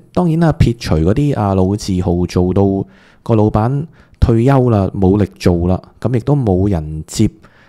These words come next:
啊，後人唔生性或者冇興趣，或者亦都冇人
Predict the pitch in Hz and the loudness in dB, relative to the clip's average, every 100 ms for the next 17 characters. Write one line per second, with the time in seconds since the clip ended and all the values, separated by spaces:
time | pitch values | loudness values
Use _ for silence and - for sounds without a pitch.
0 | - 92 87 98 92 85 82 80 82 - | -10 -6 -2 0 0 0 -2 -4 -4 -4
1 | 139 139 110 104 98 87 117 127 120 92 | -2 0 0 0 -2 -2 -2 -2 -4 -4
2 | 92 104 98 - 101 101 95 85 120 117 | -2 -2 -4 -2 0 0 0 -2 -2 -2
3 | 123 123 98 85 76 | -4 -2 -2 -2 -4